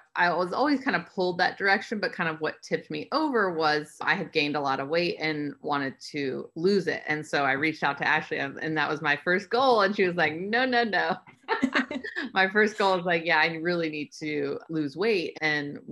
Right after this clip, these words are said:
you know, that got us down the rabbit hole of how many other things were out of whack <laughs> in my life. And weight loss got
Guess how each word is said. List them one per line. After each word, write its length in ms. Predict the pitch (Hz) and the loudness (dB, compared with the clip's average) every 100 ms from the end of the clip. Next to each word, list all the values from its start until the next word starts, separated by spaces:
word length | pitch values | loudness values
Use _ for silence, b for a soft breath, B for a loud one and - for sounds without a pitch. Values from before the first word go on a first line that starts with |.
| 147 | -10
you 120 | 170 | -4
know, 140 | 160 139 | -2 0
that 240 | 147 143 | 2 2
got 160 | 147 139 | 2 0
us 100 | 147 | 0
down 200 | 147 135 | -2 -2
the 80 | 135 | 0
rabbit 300 | 147 143 - | 0 0 -4
hole 280 | 156 139 | -4 -4
of 240 | - 135 135 _ _ _ _ _ | -4 -6 -8 _ _ _ _ _
how 720 | - - 160 156 151 147 147 b b b b _ _ | -16 -2 0 2 2 -2 -4 b b b b _ _
many 440 | 165 175 175 170 - | -2 0 0 -2 2
other 280 | 185 190 208 | 2 4 0
things 420 | - 220 226 247 | 0 -2 0 -2
were 240 | 202 170 - | 0 0 0
out 140 | 156 | 0
of 120 | 165 151 | 0 -4
whack 340 | 147 156 - - - | 0 2 2 0 -4
<laughs> 80 | |
in 140 | 202 240 - | -2 -2 0
my 100 | 392 - 392 - | 0 2 0 0
life. 800 | 381 - 403 403 - 453 415 277 | -4 4 4 4 -8 -2 -2 0
And 280 | 175 185 180 | 0 0 -2
weight 320 | - 180 220 233 | -2 4 4 4
loss 240 | 269 285 - - - | 2 0 -6 -18 -2
got 260 | 175 156 | 2 2